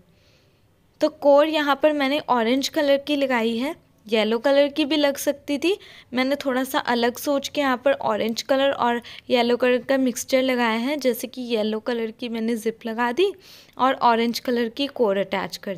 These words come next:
दी। ये देखिए, बीच से ये कुछ ऐसा दिख रहा है।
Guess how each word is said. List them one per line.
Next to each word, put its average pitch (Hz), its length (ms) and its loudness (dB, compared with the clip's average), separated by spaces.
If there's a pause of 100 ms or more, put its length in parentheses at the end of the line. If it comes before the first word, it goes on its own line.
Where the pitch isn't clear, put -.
दी। 175 160 -12 (760)
ये 254 140 2
देखिए, 277 400 0 (680)
बीच 262 280 0
से 294 220 4
ये 277 280 2
कुछ 294 320 -4
ऐसा 226 300 -2
दिख 254 240 -2
रहा 247 120 -2
है। 320 140 -6